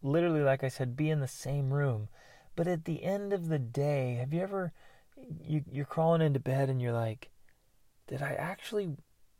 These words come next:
like, really engage with my kids today?"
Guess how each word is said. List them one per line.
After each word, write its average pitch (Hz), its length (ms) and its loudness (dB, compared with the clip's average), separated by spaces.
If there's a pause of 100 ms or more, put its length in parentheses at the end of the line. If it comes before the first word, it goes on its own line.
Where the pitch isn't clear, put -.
(640)
like, 135 180 -6
really 170 280 2
engage 139 500 0
with 190 280 -4
my 180 160 -4
kids 180 460 -6
today?" 190 480 -4